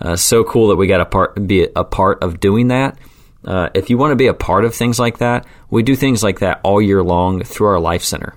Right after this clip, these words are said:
We're resourcing people in a season of shortage in hopes that we can have some spiritual conversations, uh, down the road. So you can be a part of that through giving or volunteering of those types of things all year long, not just Christmas.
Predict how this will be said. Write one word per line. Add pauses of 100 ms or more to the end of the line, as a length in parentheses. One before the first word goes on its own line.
We're
resourcing
people
in
a
season
of
shortage (300)
in
hopes
that
we
can
have
some
spiritual
conversations, (460)
uh,
down
the
road.
So
you
can
be
a
part
of
that
through
giving
or
volunteering (400)
of
those
types
of
things
all
year
long,
not
just
Christmas.